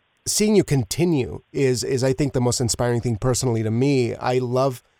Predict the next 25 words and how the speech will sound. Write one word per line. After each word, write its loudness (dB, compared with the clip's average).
hearing 4
these -2
stories -2
so -2
much 0
that -2
I 0
wonder 0
if -2
you -2
could -2
just -2
indulge 0
me 0
for -2
a 2
moment 0
and -2
share 0
a -4
couple -2
of -4
final 0
thoughts -2
for 2